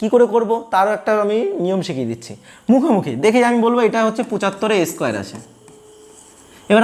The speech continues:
আমি দেখে কি, কি করে বললাম, তারও একটা ব্যাপার আছে, সেটা কি বলছি। আচ্ছা, পঁচাত্তর কি করে বললাম আমি? প্রথমত আমি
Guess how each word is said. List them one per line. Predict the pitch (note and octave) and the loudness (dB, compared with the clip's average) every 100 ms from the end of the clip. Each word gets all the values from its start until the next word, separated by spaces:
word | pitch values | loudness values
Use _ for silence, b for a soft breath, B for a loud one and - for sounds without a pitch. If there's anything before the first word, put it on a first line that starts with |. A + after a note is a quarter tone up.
| A#3+ | 4
আমি | A3+ | 2
দেখে | A3+ A3 A3+ | 2 0 -4
কি, | - G3 - - | -6 -14 -10 0
কি | C#4 | 2
করে | B3 F#3+ | 4 2
বললাম, | D3 A2+ G2 - _ _ b b b b b b | -2 -6 -14 -20 _ _ b b b b b b
তারও | G3+ A3+ B3 | 2 4 4
একটা | A3+ | 4
ব্যাপার | G#3 G3+ F3+ | 4 4 0
আছে, | E3 A#3 - - - | 0 -4 -6 -14 -10
সেটা | G#3 A3+ | -4 -4
কি | A3+ A3 | 0 2
বলছি। | D#3+ - - - B B - | 2 0 -10 -16 B B -2
আচ্ছা, | - D#3+ G2 - | 0 0 -4 -2
পঁচাত্তর | G#3+ B3 B3 B3+ | 2 4 4 2
কি | B3+ | 2
করে | B3+ A#3 | 2 4
বললাম | B3 A#3+ A3+ | 2 0 -4
আমি? | A3 A3+ b b b | -6 -10 b b b
প্রথমত | G3 G#3+ B3+ C4 F#4 G#3+ | -2 2 2 2 2 2
আমি | A#3+ | 2